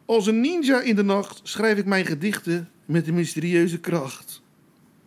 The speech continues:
Voor me zie ik de gezichten, mijn geschakelde woorden lezen, verbaasd over de rauwe eenheid. De vraag is of ze hier wel willen wezen,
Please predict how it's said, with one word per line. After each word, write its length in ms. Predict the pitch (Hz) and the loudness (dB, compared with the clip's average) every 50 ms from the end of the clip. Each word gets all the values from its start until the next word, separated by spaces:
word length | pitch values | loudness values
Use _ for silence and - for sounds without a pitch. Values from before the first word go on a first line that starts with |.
| _ _ _ _ _ _ _ _ | _ _ _ _ _ _ _ _
Voor 320 | - - - 190 208 214 214 | -10 -2 2 4 4 6 4
me 100 | 214 185 | 4 2
zie 180 | 160 202 202 | 2 2 2
ik 60 | 170 | 2
de 100 | 185 208 | 0 0
gezichten, 680 | 190 214 202 156 208 220 208 - - 220 208 220 220 - - - - - - - | 0 0 0 0 0 0 -2 -2 -2 0 0 0 -2 -4 -10 -20 -20 -20 -8 -2
mijn 200 | - 190 208 196 | 0 2 2 2
geschakelde 600 | 190 190 - - 226 233 233 226 226 220 226 202 | 0 -2 -2 0 0 0 0 0 0 0 0 0
woorden 340 | 196 233 233 226 220 214 | 0 2 2 2 2 2
lezen, 480 | 208 196 196 190 196 175 160 185 180 165 - - - | 2 2 2 2 0 0 0 -2 -2 -4 -6 -18 -10
verbaasd 680 | - - 156 131 143 202 202 190 190 185 - - - _ - | -6 -4 -2 0 2 2 2 0 -2 -4 -8 -10 -14 _ -2
over 220 | - 185 160 151 | 0 0 2 4
de 80 | 147 151 | 2 2
rauwe 300 | 147 147 156 160 156 170 165 | 2 2 2 0 0 0 -2
eenheid. 600 | - 147 135 123 110 101 98 98 90 - - - - _ _ _ _ _ _ _ _ _ _ _ _ _ _ | -2 -2 -2 -2 -4 -8 -12 -16 -16 -18 -18 -20 -20 _ _ _ _ _ _ _ _ _ _ _ _ _ _
De 100 | - 101 | -14 -10
vraag 360 | - 131 139 151 170 180 165 | -4 -2 0 2 2 2 2
is 280 | 175 180 190 190 - - - - - - - _ | 2 2 2 0 -2 -8 -16 -20 -20 -20 -10 _
of 200 | - 196 190 180 | 0 0 0 2
ze 100 | - 185 | 2 2
hier 140 | 185 190 190 | 4 4 4
wel 160 | 196 208 196 | 4 2 2
willen 240 | 190 202 196 196 190 | 4 4 4 4 4
wezen, 540 | 202 214 202 175 165 143 123 131 127 120 | 4 4 4 4 0 -2 -2 -2 -4 -4